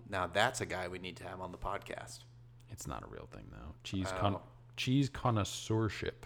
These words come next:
Speaker 2: All right, you're just lumping three words together to make a new one.
Speaker 1: What's your least favorite cheese, Ray?
Speaker 2: Least favorite?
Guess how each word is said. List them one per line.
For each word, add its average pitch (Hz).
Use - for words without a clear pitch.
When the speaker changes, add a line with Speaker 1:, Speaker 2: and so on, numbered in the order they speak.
Speaker 2:
All -
right, -
you're 101
just 92
lumping 67
three -
words -
together -
to -
make 85
a -
new 58
one. 50
Speaker 1:
What's 202
your 208
least 110
favorite 87
cheese, -
Ray? 95
Speaker 2:
Least 82
favorite? 82